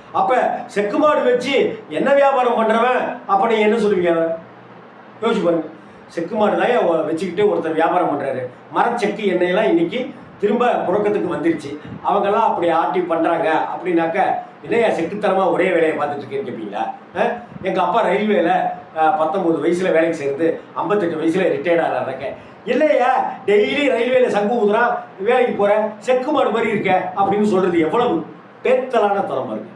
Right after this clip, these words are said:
இல்லையா? ஆ? ஒரு டாக்டர், "ஏன் டாக்டர், பத்து வருஷமா நீங்க டாக்டரா இருக்கீங்க, உங்களுக்கு ஏன் செக்குமாடு தனமா இருக்கீங்க? நீங்க நாளையில இருந்து ஏன் வக்கீலாக கூடாது?" அப்படின்னு எவனாவது கேட்பாங்க. அராத்து சொல்றது அப்படிதான் இருக்கு.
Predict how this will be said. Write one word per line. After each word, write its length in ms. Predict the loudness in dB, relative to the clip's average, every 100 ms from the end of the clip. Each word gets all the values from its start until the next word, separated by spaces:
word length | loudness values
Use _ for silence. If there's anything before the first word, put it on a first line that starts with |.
| -20 -20 -20 -8
இல்லையா? 280 | 0 2 0 -4 -10 -10 -4
ஆ? 40 | -4 -4 -12 -10
ஒரு 160 | -4 -2
டாக்டர், 440 | 0 0 0 -4 -6 -10 -4
"ஏன் 180 | 0 2
டாக்டர், 420 | 2 0 -2 -4 -6
பத்து 320 | -4 -2 0 -2
வருஷமா 220 | 0 0
நீங்க 300 | 0 2 0
டாக்டரா 280 | 2 2 0
இருக்கீங்க, 460 | -2 -4 -2 -2 -6 -6
உங்களுக்கு 520 | -2 0 2 2 2
ஏன் 160 | 2 2
செக்குமாடு 420 | 0 -4 0 0
தனமா 260 | 2 0 0
இருக்கீங்க? 400 | -2 -2 -4 -4 -8 -8
நீங்க 260 | -2 2 2
நாளையில 240 | 2 0
இருந்து 420 | -2 0 0 0 -2
ஏன் 180 | 2 2
வக்கீலாக 420 | 2 0 2 2
கூடாது?" 480 | 2 2 4 2 0 -2
அப்படின்னு 260 | -2 0 2
எவனாவது 380 | 2 0 -2 -2
கேட்பாங்க. 280 | -4 -6 -8 -14 -20 -20 -6
அராத்து 340 | -2 0 0 -2
சொல்றது 560 | -4 -6 -6 -6 -8 -6
அப்படிதான் 140 | -4 -2
இருக்கு. 480 | 0 -2 -4 -10